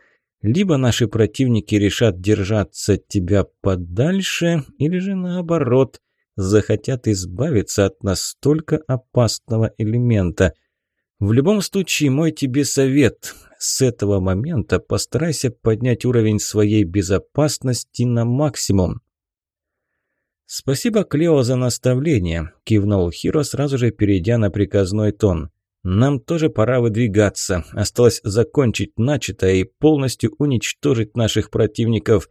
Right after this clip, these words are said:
Сейчас самое подходящее для этого время. Они деморализованы, в то время как наши бойцы находятся на пике боевого духа. Новость о том, что большая часть сил неприятеля уничтожена,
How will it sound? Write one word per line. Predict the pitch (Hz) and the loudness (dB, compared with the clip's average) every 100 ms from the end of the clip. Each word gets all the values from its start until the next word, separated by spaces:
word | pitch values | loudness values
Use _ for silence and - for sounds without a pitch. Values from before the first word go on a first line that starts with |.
| _ | _
Сейчас | - 110 - - 135 - - | -2 -2 0 0 0 -4 -8
самое | - - 120 123 127 104 | -6 -2 0 2 0 -2
подходящее | - - 98 - 95 82 110 123 - 101 101 | -2 -2 -2 -2 -4 -2 0 -2 0 0 0
для | 107 - | 0 -2
этого | 110 104 104 107 | -2 0 0 2
время. | 101 110 101 98 - _ _ - | 2 2 2 0 -6 _ _ -6
Они | 95 156 | -2 0
деморализованы, | 147 113 104 98 101 147 151 135 127 98 | 0 -2 0 2 2 2 2 2 -2 -4
в | _ | _
то | - 117 | 0 2
время | 151 151 | 2 0
как | 131 120 | -2 -6
наши | 113 131 120 113 | -4 -4 -2 -2
бойцы | 98 110 104 - | 2 2 2 -2
находятся | 123 104 123 110 - 117 | -2 0 0 0 2 2
на | 107 | 2
пике | 98 - 143 - 113 | 0 -2 -2 0 -2
боевого | 92 117 107 107 104 | 0 0 2 2 2
духа. | 107 104 117 - 104 82 _ _ _ _ | 0 2 2 2 0 -2 _ _ _ _
Новость | 98 113 175 190 - | -2 0 2 0 -2
о | 143 | -4
том, | 123 165 | -4 -4
что | 135 - 120 | -4 -2 -2
большая | 107 147 120 117 107 | 2 2 2 2 2
часть | - 117 - | 2 0 0
сил | - - 147 120 | -10 -4 0 2
неприятеля | 110 101 110 123 113 101 101 | 2 0 0 0 2 2 2
уничтожена, | 117 107 101 - - 160 160 104 90 | 2 0 -2 -6 -4 0 2 2 0